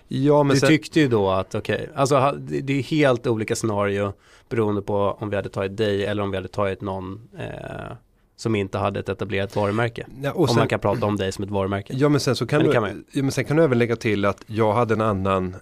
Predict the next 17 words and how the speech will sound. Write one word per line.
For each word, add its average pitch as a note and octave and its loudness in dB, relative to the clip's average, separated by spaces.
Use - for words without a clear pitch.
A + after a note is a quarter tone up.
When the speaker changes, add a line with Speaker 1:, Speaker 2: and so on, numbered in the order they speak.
Speaker 1:
eh, F#2+ -8
avslappnad G#2+ 0
inställning B2 -2
på A2 -4
grund G#2 2
av F#2+ 2
att F#2 -2
jag G2+ 0
visste B2+ -2
att - -2
jag G2 -2
behövde A#2+ 0
inte A#2+ -2
jobba A#2 0
på A2 -6
sjutton - -2
år A2+ 0